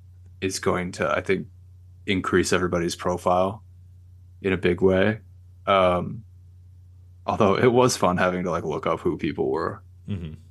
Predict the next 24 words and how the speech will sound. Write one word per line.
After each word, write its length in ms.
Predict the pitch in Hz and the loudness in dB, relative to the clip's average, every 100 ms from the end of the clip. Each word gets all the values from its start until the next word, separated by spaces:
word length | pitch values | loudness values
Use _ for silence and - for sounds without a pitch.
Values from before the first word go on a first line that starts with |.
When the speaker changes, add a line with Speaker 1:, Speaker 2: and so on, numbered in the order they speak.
| - - - - - - - - - - - - - - - - - | -20 -20 -20 -20 -20 -20 -20 -20 -20 -20 -20 -20 -20 -20 -20 -20 -6
Speaker 1:
<laughs> 120 | - - - - - | -4 -4 -14 -20 -12
Like, 180 | - 104 | -8 -2
"Wait, 180 | 107 113 | 2 4
is, 160 | 90 117 | 4 0
who's 260 | - 165 | 0 4
this 200 | 254 285 | 6 6
third 240 | - 139 147 | 4 2 2
stringer 320 | - 98 92 | 0 0 2
with 120 | 92 | -2
a 40 | 95 | -2
bunch 260 | - 107 | -2 0
of 80 | 104 | -2
speed 480 | - 98 92 80 - | -2 0 0 0 -2
and 160 | - - - - | -6 -8 -18 -4
terrible 400 | 104 107 - 92 | 2 2 0 -6
strength? 480 | - 82 - - | -4 -4 -4 -4
I 80 | - | -4
gotta 160 | 127 107 | -2 -2
figure 280 | - 92 80 | -2 0 2
out 120 | - | 0
who 60 | |
this 180 | 73 - | -2 -4
guy 160 | 80 71 | 0 0
is." 340 | 65 - - | 0 -6 -14